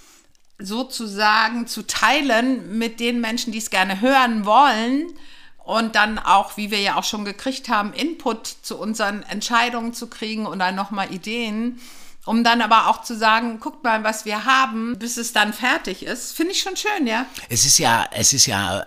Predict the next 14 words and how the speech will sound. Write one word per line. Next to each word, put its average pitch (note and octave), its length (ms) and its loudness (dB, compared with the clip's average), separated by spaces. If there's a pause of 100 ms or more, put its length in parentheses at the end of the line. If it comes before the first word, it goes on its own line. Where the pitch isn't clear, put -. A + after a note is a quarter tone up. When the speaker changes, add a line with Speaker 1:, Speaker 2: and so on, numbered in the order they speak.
Speaker 2:
nur G#2+ 180 0
damit G2 280 0
ich - 100 -8
das, G#2 180 0
äh, F2+ 320 -4
für G2+ 300 -6
diejenigen, G#2 640 -2
die F#2+ 100 -2
das F2+ 220 -4
vielleicht, F2 420 -8
äh, D2 320 -6
noch D#2 240 -4
nicht, - 420 -6
äh, D#2+ 160 -6